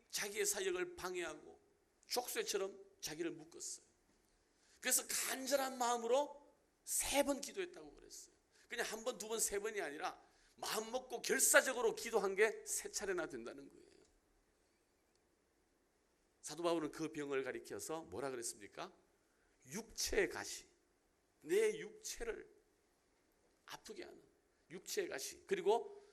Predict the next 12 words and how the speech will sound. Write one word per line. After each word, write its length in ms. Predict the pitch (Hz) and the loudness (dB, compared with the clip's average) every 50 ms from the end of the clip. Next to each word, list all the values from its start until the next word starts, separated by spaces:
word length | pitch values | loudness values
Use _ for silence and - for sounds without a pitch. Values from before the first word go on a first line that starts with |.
| _ _ | _ _
사탄의 720 | - - - - - - - 202 - - - 254 240 240 220 | -4 -2 0 0 0 -2 -4 -6 -8 -6 -6 -2 0 2 2
사자라고 580 | - - - - 180 175 175 156 151 139 127 - | 2 2 2 -2 -4 -2 -2 -4 -4 -6 -14 -18
그랬어요. 440 | - - - - - - - - _ _ _ _ _ _ - - - - - - - | -20 -20 -20 -18 -18 -18 -18 -20 _ _ _ _ _ _ -20 -20 -20 -20 -20 -16 -12
이 260 | 247 254 262 - - | -8 -8 -8 -8 -4
병이 640 | 170 170 202 - 262 233 180 156 185 220 - - - - - _ - | -2 0 0 0 0 0 0 0 0 -2 -8 -16 -20 -20 -20 _ -6
사도 260 | - - 202 240 233 | -4 -4 -4 -2 -2
바울이 200 | 240 240 240 233 | 0 0 2 2
생각할 380 | 233 233 226 233 226 220 208 | 0 0 0 -2 -2 -2 0
때 180 | - 214 202 - | 0 -2 -2 2
복음을 680 | - 208 233 269 285 254 247 214 160 - - - - - - - _ _ _ _ _ - | 2 2 2 2 2 2 4 4 4 4 0 -8 -14 -18 -20 -20 _ _ _ _ _ 0
방해하는 460 | - - 254 277 247 220 196 180 175 | 0 2 2 4 2 2 2 2 0
거니까 500 | 151 139 123 - - - 147 170 - - | -2 -2 -4 -6 -6 -6 -4 -4 -4 -6